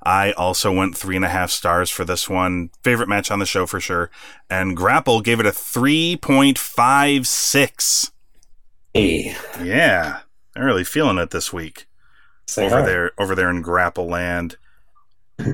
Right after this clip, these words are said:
Speaker 1: So then we get a behind the scenes video on Britt Baker's role model segments where she is essentially a jerk to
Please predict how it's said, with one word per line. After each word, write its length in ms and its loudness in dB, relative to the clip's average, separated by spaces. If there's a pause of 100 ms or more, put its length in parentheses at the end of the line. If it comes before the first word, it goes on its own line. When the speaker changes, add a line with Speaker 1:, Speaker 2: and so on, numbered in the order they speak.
(180)
Speaker 1:
So 320 2 (100)
then 340 2
we 140 4
get 160 4
a 60 4
behind 640 2
the 80 2
scenes 600 4
video 480 2
on 220 2
Britt 360 -2
Baker's 440 0
role 220 0
model 280 0
segments 480 -4 (320)
where 160 2
she 140 2
is 100 2
essentially 540 0
a 60 0
jerk 420 -2 (380)
to 440 -2